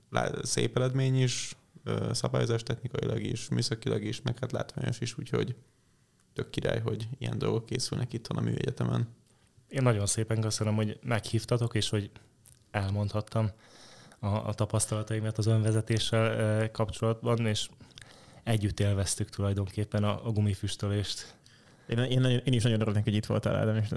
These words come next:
Speaker 3: nagyon jó volt erről az egész dologról beszélgetni, mert, ö, egy kicsit az az igazság, hogy én tényleg ezt a, a, én ilyen boomernek érzem magam mindig most már itt az autóipari beszélgetésekben szinte, mert én azért még szeretem ezt a, az autó, ez a gumifüstölős, ö,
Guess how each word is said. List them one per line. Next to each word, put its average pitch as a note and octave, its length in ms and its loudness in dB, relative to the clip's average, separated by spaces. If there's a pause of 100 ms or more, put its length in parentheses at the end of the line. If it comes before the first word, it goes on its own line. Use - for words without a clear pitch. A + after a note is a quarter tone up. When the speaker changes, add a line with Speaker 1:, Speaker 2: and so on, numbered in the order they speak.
(120)
Speaker 3:
nagyon A2+ 220 2
jó G#2 120 4
volt G2+ 200 0
erről G#2+ 140 0
az G#2+ 100 0
egész G#2+ 200 0
dologról A2 300 0
beszélgetni, A2 540 0
mert, A2 280 0 (300)
ö, A2 300 0
egy A2+ 120 0
kicsit C3 220 2
az B2 80 4
az B2 80 4
igazság, A2+ 480 0
hogy A2+ 380 -4 (260)
én A#2+ 160 -2
tényleg A#2+ 260 2
ezt G#2 200 -2
a, A2 300 4 (680)
a, G#2+ 540 2 (440)
én - 140 0
ilyen A2+ 160 4
boomernek A2+ 400 4
érzem G#2+ 240 2
magam G#2+ 240 2
mindig G#2+ 200 2
most A2 200 -2
már A2 140 0
itt - 140 -4
az A#2 100 2
autóipari A2 420 0
beszélgetésekben G#2+ 760 0
szinte, G#2+ 260 0
mert G#2+ 160 2
én G#2+ 100 2
azért G#2+ 220 2
még G#2+ 100 0
szeretem A2 340 0
ezt G#2 220 -4
a, G2+ 500 0
az A2+ 120 0
autó, G#2+ 400 -2
ez G#2+ 120 4
a A2 160 2
gumifüstölős, A2 840 2
ö, A2+ 80 0